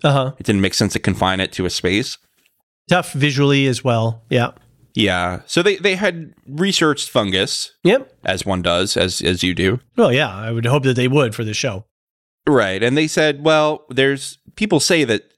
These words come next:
Speaker 2: fungi can be, like, the biggest organisms in the world because
Speaker 1: Exactly.
Speaker 2: they can span, like, a whole forest. So we were like, what if they had this network underground of the fungus?
Speaker 1: Mm-hmm.
Speaker 2: So that's how they got to that point, basically.
Speaker 1: Right.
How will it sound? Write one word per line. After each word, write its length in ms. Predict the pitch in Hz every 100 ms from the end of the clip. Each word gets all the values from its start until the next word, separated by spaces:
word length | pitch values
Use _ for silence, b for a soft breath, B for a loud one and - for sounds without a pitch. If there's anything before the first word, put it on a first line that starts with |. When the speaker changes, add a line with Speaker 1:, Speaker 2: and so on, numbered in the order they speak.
| _ -
Speaker 2:
fungi 600 | - - 190 165 117 101
can 180 | 104 101
be, 300 | 107 101 98
like, 200 | 90 -
the 80 |
biggest 420 | 92 131 120 107 -
organisms 560 | 120 110 98 90 90
in 80 | 92
the 80 | 80
world 340 | 92 95 50 -
because 80 | 127
Speaker 1:
Exactly. 200 | 127 104
Speaker 2:
they 60 | 101
can 60 |
span, 260 | - 117 104
like, 100 | 98
a 40 | 95
whole 240 | - 92
forest. 640 | - 85 - - - - - _ _ _
So 120 | -
we 80 | 131
were 100 | 127
like, 180 | 120 113
what 340 | 113 120 170
if 480 | 185 127 120 - - _ _ _ _ _ _ _ _
they 500 | 120 120 110 110 101
had 300 | - - 127
this 180 | 120 113
network 460 | 107 117 113 110 -
underground 720 | 107 98 85 104 101 92 90
of 420 | - 104 98 92 85
the 100 | 95
fungus? 520 | 107 92 - - -
Speaker 1:
Mm-hmm. 380 | 143 147 156 170 _ _ _ _
Speaker 2:
So 120 | - 160
that's 160 | 196
how 120 | 170
they 120 | 143 110
got 160 | 101
to 100 | 101
that 180 | 87 -
point, 180 | 92 65
basically. 480 | - - - 73 117 -
Speaker 1:
Right. 200 | 113 101